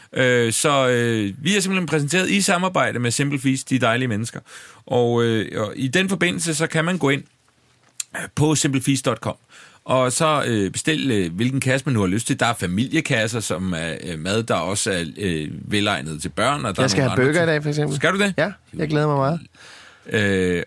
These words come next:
Speaker 1: og, øh, eller andre typer kasser. Der er flere forskellige typer. Man kan lige gå ind og se, hvad er rigtig lækkert. Og, øh, så går man, øh, når man bestiller, går man lige ned i kodefeltet, rabatkodefeltet, og skriver farmand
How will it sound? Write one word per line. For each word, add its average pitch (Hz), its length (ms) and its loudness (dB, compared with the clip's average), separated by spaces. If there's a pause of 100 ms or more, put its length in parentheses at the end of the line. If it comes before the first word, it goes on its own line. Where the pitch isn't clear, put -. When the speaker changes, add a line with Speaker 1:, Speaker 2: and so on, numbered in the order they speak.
Speaker 1:
og, 101 440 0
øh, 87 400 -2 (240)
eller 98 360 2
andre 180 280 2
typer 165 320 -2
kasser. 95 260 -2
Der 147 80 -2
er 143 40 0
flere 180 220 0
forskellige 151 340 -2
typer. 135 300 0 (240)
Man 151 160 -2
kan 160 60 -2
lige 160 100 0
gå 156 80 -2
ind 139 60 -2
og 139 60 -4
se, 135 160 -4 (120)
hvad 127 140 0
er 113 60 0
rigtig 101 240 -4
lækkert. 95 200 0 (460)
Og, 135 380 2
øh, 107 420 0
så 165 200 -2
går 147 160 -4
man, 107 260 -2
øh, 98 140 0
når 90 60 -4
man 92 120 -4
bestiller, - 280 -4
går 120 80 -4
man 110 80 0
lige 110 100 0
ned 104 240 -2
i 82 300 -8
kodefeltet, - 420 -4 (340)
rabatkodefeltet, 135 640 -4 (140)
og - 60 -6
skriver 90 220 -2
farmand 131 560 2